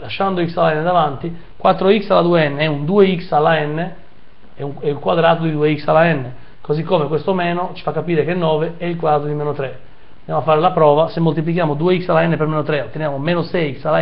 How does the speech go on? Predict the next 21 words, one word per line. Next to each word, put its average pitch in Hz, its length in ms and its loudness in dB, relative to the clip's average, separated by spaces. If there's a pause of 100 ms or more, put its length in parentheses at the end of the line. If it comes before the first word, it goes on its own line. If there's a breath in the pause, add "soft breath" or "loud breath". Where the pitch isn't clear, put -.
n 147 200 -4 (320 loud breath)
per 156 220 4
due 165 460 2
del 135 100 -8
doppio 165 180 4
prodotto, 180 520 0 (260)
meno 185 160 2
dodici 139 380 -2
x 165 100 -6
alla 156 180 0
n, 120 200 -8
quindi 165 200 -2
la 139 60 -2
scomposizione 170 500 -2
corretta 165 320 0
sarà 180 380 2 (240 loud breath)
x 151 140 -4
alla 170 200 4
n 156 120 2
che 156 80 0
moltiplica 160 520 -2